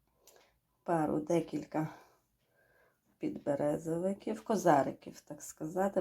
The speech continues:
бо на підберезовики вони не дуже тягнуть. Більші, меншенькі, сироїжки, навіть, навіть пару ли-, пару лисичок.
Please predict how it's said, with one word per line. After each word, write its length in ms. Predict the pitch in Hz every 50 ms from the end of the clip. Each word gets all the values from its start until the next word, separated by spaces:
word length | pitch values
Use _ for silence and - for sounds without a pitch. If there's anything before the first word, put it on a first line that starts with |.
| 185 -
бо 80 | 175
на 140 | 165 160 160
підберезовики 760 | 160 160 156 160 175 170 175 165 165 - 180 165 160 - 160
вони 260 | 160 165 160 156 156
не 140 | 156 151 151
дуже 240 | 151 147 - - -
тягнуть. 560 | - - 143 143 139 - 165 170 - _ _ _ _ _ - _ _ _ - - _
Більші, 480 | 165 180 208 226 226 220 - - 208 190
меншенькі, 920 | 180 170 170 180 180 185 202 196 - - 202 196 196 202 - - 196 196 196 - _ - - _ _ _
сироїжки, 920 | - - - - 175 160 151 151 156 151 165 180 202 202 - - _ 180 180
навіть, 480 | 170 175 175 170 160 160 160 - - _ _ _ _ _ _ _ _ _ _ _ _ _ _ _ _ _ _ _ _ _ _ _ _ _ _ _ _ _ _ _ _ _ _ _ _ _ _ _ _ _ _ _ _ _ _ _ _ - - - -
навіть 560 | 160 165 165 165 175 175 170 165 165 165 -
пару 260 | _ 165 160 151 151 147
ли-, 360 | 151 160 160 - - - - - _
пару 260 | - 160 160 156 151
лисичок. 720 | 139 139 139 139 - - 143 143 143 - - - 254 - -